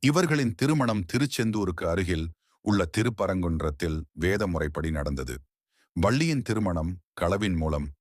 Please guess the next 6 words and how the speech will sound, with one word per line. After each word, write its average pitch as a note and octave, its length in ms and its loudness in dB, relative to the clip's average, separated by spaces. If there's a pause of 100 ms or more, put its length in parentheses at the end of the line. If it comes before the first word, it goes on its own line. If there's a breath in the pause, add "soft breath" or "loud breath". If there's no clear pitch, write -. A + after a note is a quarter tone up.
(280)
இளையவளான G#2 640 0
சுந்தரவல்லி D#2+ 720 0 (420)
பூவுலகில் G2 600 0
வேடர்களின் F2+ 640 0
தலைவனான E2 500 -2 (260)
நம்பிராஜனின் D#2+ 720 0